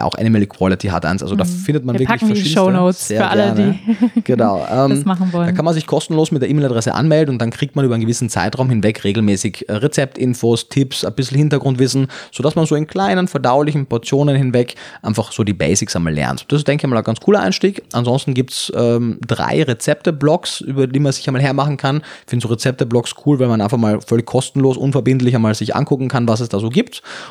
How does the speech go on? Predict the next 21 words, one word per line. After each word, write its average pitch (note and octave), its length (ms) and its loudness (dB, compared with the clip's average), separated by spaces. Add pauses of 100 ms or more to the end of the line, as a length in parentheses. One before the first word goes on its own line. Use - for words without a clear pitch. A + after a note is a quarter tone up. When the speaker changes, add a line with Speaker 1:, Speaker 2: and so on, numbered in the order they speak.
Speaker 1:
Und, C3 320 0
äh, A2+ 80 2
da A2+ 140 4
ist - 80 0
vor - 180 -2
allem, A#2+ 380 2
äh, A2+ 220 0
der, A2 380 0
der G#2 180 -4
Blog - 280 0
von B2+ 100 -2
der A2 80 0
Bianca - 380 -2
Zapatka - 500 -2
zu D#3+ 140 -2
nennen, D3+ 240 4
der G#2+ 100 0
heißt G#2+ 300 -2
genauso A2+ 340 0
wie A#2 60 0
sie. E3 320 2